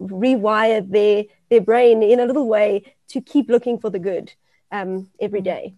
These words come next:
Speaker 1: Yeah.
Speaker 2: Yeah. You know, we get so bogged down by, like, our child's, you know, meltdowns, and they don't, they lose, they lost their shoes again, and they're not getting in the car, and he won't eat his breakfast, and there's all this stuff that goes on, and we, we focus on the negatives 'cause those are the things that trigger us. But it, it's, it's really important to, like, stop, take a breath,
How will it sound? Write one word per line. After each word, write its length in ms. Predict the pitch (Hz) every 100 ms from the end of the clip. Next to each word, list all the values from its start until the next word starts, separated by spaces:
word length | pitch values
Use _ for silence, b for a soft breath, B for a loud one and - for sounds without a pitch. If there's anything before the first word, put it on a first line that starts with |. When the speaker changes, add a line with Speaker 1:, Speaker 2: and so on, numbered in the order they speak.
| _
Speaker 1:
Yeah. 140 | 220 214 202
Speaker 2:
Yeah. 120 | 180
You 100 | 226
know, 100 | 254
we 100 | 269
get 200 | 277 269
so 160 | 294 294
bogged 260 | 254 226
down 200 | 247 247
by, 220 | 214 202 214
like, 220 | 202 202
our 100 | 190
child's, 420 | - 196 185 180
you 60 | 196
know, 140 | 185
meltdowns, 640 | 196 196 202 180 156 165
and 120 | 180 175
they 80 |
don't, 260 | 180 202 208
they 80 | 202
lose, 220 | 214 220
they 120 | 220
lost 220 | 226 262 285
their 100 | 277
shoes 280 | 320 294
again, 400 | 240 269 240 180
and 140 | 175 196
they're 80 | 208
not 200 | 285 285
getting 160 | 302
in 80 | 269
the 60 | 262
car, 420 | 277 247 185 175
and 200 | 185 180 B B -
he 40 |
won't 220 | 247 302
eat 80 | 285
his 100 | 254
breakfast, 520 | 233 262 - 156 -
and 120 | 190 180 B B
there's 120 | 214
all 140 | 254 247
this 140 | 247
stuff 220 | - 240
that 100 | 226
goes 220 | 214 202 196
on, 120 | 185
and 160 | 185
we, 180 | 185 196
we 140 | 196 202
focus 360 | 233 247 254
on 60 | 220
the 60 |
negatives 420 | 202 202 240 185 151
'cause 120 | 175
those 180 | 185 180
are 60 |
the 80 | 185
things 240 | 190 190
that 120 | 185 175
trigger 300 | 202 196 160
us. 300 | 104 - _ b b b
But 240 | 208 - - -
it, 200 | 214 208
it's, 220 | - 196 -
it's 180 | 202 190
really 220 | 220 226
important 460 | 214 214 208 202 -
to, 100 | 180
like, 200 | 175 -
stop, 400 | - 196 240 -
take 160 | 180
a 60 | 175
breath, 360 | 185 170 165